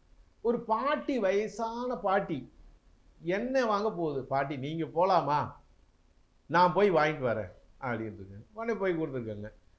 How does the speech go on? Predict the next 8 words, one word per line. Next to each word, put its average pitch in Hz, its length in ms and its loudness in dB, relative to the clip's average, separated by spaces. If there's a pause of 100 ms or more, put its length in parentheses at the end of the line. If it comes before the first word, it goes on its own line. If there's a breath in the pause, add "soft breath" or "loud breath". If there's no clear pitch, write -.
(400)
கொடுத்தவொடனே 269 480 6 (1200)
அந்த 190 220 -2
எண்ணெய் 214 200 0
கடைக்காரன்ட்ட 151 380 2
கொடுத்து, 127 340 -8
காசை 175 320 2
கொடுத்து, 139 320 -6 (240)
"எண்ணெய், 120 280 -6